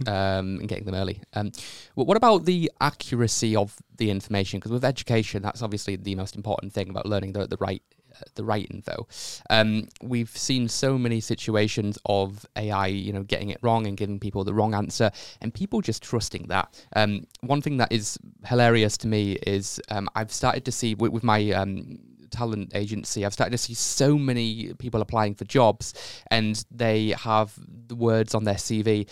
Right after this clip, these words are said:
as a large language model, and it's, and you can tell it's been written by, uh, G P T, and people have, like, asked it to create a C V and answers, and they haven't even checked it. They've just trusted the information, which, you know, is just sloppiness, right? But, um, we're gon-, probably gonna see that with, with homework being given to teachers, and it's got,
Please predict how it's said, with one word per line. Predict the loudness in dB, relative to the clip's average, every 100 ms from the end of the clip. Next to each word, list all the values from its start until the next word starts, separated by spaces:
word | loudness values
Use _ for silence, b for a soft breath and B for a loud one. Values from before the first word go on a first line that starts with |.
| B B
as | -4
a |
large | -2 0 0
language | 0 0 0 -2
model, | -4 -2 -2 -2
and | -2
it's, | -2
and | 0 0
you | 0
can | 0
tell | 2
it's | 0
been | -2 -4
written | -2 -2 -4 -4
by, | 0 2 2 0 -2
uh, | -2 -2
G | -2
P | -4 -4
T, | -2 -2
and | -2 -4
people | -2 -2
have, | 0
like, | 2
asked | 2 0 -2
it | -4
to | -4
create | 0 0 0
a | -2
C | -6 -4
V | -4
and | -2
answers, | -4 -4 -4
and | -4
they |
haven't | -4 -4
even | -4 -4
checked | -2 -2 -2
it. |
They've | -4
just | -8 -12
trusted | -4 -4 -4 -6
the | -4
information, | -4 -4 -4 -4 -6 -8 B B
which, | -10 -8
you |
know, | -12
is | -12
just | -14 -8
sloppiness, | -6 -6 -10 -8
right? | -6 -4
But, | -4 B B B
um, | 0 0 0 _ -12
we're | -4
gon-, | -4 0
probably | 4
gonna | 4
see | 6 6
that | 8
with, | 6 4
with | 0 4
homework | 4 6 4 4 0
being | 2 2
given | 2 2 2 0
to | -4
teachers, | -2 -2 2 2 2
and | -2
it's | -4 -2
got, | 0 0